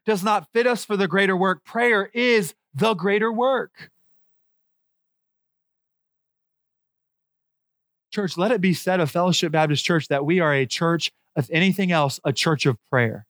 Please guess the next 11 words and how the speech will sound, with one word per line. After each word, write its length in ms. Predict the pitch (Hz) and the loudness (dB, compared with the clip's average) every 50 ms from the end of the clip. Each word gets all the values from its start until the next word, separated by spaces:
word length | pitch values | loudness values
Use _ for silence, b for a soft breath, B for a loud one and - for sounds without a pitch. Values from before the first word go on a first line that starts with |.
| _ _ _ _ _ _ _ _ _ _ _ _ _ _ _ _ _ _ _ _ _ _ _ _ _ _ _ _ _ _ _ _ _ _ _ _ _ _ _ _ _ _ _ _ _ _ _ _ _ _ _ _ _ _ _ _ _ _ _ _ _ _ _ _ _ _ _ _ _ _ _ _ _ _ _ _ _ _ | _ _ _ _ _ _ _ _ _ _ _ _ _ _ _ _ _ _ _ _ _ _ _ _ _ _ _ _ _ _ _ _ _ _ _ _ _ _ _ _ _ _ _ _ _ _ _ _ _ _ _ _ _ _ _ _ _ _ _ _ _ _ _ _ _ _ _ _ _ _ _ _ _ _ _ _ _ _
You 80 | - 170 | 0 0
know, 120 | 202 202 | 2 2
we 160 | 180 180 214 208 | 4 2 4 4
make 260 | 202 202 185 151 - | 4 2 0 -2 -2
time 300 | - 147 160 160 156 147 | -2 0 0 2 2 2
what's, 300 | 139 135 - - - - _ | 2 0 -2 -4 -12 -12 _
for 100 | - 147 | -2 2
what's 240 | 139 143 139 - - | 2 4 2 2 0
important 500 | 123 120 - - 147 143 131 131 117 - | -4 -4 -2 0 2 2 2 2 0 2
to 160 | - 110 107 | 2 2 2
us. 280 | 110 110 117 - - | 4 2 0 -4 -12